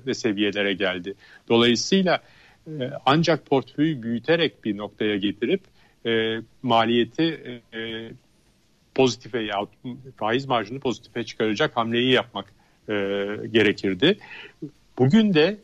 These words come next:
e, biraz evvel ona baktım. Özellikle ticari krediler tarafında, e, kredi talebi çok düşük. Yani toplam kredilerin on üç haftalık hare-, e, hareketli or-, ortalamasında büyüme trendi yüzde yedi, yedi buçuklar civarında.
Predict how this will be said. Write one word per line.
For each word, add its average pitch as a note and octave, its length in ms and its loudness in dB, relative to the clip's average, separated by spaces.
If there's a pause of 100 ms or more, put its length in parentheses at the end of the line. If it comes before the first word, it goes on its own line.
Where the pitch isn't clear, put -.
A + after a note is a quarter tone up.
(140)
e, A#2 300 -4
biraz D3+ 220 4
evvel D3+ 180 0
ona D3 220 -4
baktım. E3 420 -8 (680)
Özellikle C3+ 500 0
ticari A#2+ 440 -2
krediler A#2 580 -4
tarafında, G2 640 -4 (400)
e, G#2+ 200 0 (1000)
kredi E3+ 300 2
talebi D3 340 2
çok - 240 -4
düşük. - 400 -12 (920)
Yani A#2 360 2 (240)
toplam F3 440 -2
kredilerin D3 600 -4
on D#3 160 -4
üç D#3+ 140 -4
haftalık C3 420 -4
hare-, B2 640 -4
e, A#2+ 40 -4
hareketli B2 500 -2
or-, B2+ 180 -2 (400)
ortalamasında B2+ 920 -4 (420)
büyüme B2+ 320 6
trendi D3 340 2
yüzde C#3 240 2
yedi, D3+ 200 4
yedi D#3+ 200 0
buçuklar G#2 360 -2
civarında. F#2+ 460 -8